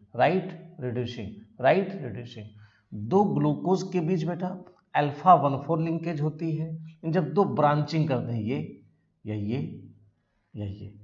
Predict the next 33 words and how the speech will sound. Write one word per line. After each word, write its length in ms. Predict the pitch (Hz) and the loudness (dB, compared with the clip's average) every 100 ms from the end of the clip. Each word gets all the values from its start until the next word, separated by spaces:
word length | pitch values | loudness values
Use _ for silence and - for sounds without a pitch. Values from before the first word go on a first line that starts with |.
| - _ - | -20 _ -2
जहाँ 220 | 147 123 | 0 2
branching 460 | 135 135 - 208 | 2 2 2 2
होती 220 | 185 185 190 | 4 4 2
है, 60 | |
वहाँ 140 | 160 156 | 2 2
पर 120 | 170 | 0
alpha 380 | - 135 - 180 | 0 0 4 4
one 240 | 143 143 | 6 0
six 300 | 139 165 - | -2 -4 -2
linkage 360 | 117 113 113 92 | -4 -4 -6 -8
होती 300 | 92 - 95 | -12 -14 -16
है। 180 | 98 - _ _ _ _ _ _ _ _ | -16 -18 _ _ _ _ _ _ _ _
पूछा 260 | 175 160 156 | -6 -4 -4
जा 140 | - | -4
सकता 340 | - - - 117 | -6 -10 -12 -16
है, 240 | - - _ _ _ _ _ _ _ _ _ _ _ _ _ _ _ | -16 -20 _ _ _ _ _ _ _ _ _ _ _ _ _ _ _
पूछा 260 | 131 131 170 | -6 0 4
जा 120 | 139 | 4
सकता 380 | - 131 - 175 | 2 -2 -2 0
है, 140 | 170 | 0
लेकिन 360 | 139 123 120 - | 0 -2 -4 -2
कहाँ 280 | 143 131 180 | 0 2 2
पर 140 | 185 | 2
बेटा? 220 | 180 196 190 - - - - _ - | 0 0 -2 -6 -16 -20 -20 _ -4
पीजीटी 460 | 135 113 98 104 | -2 -2 -6 -10
में। 100 | 98 - _ _ _ _ _ _ _ _ _ _ _ | -14 -18 _ _ _ _ _ _ _ _ _ _ _
अब 100 | 175 | 4
बेटा 220 | 175 180 | 6 4
branching, 560 | 175 127 139 123 101 98 - - - _ _ _ _ _ _ | 2 4 4 4 -4 -8 -10 -18 -20 _ _ _ _ _ _
यहाँ 220 | 139 151 | -2 2
पर 100 | 175 | 4
branching 480 | 175 175 170 - 185 | 6 6 4 0 -2
है, 360 | 165 175 - | -2 -6 -10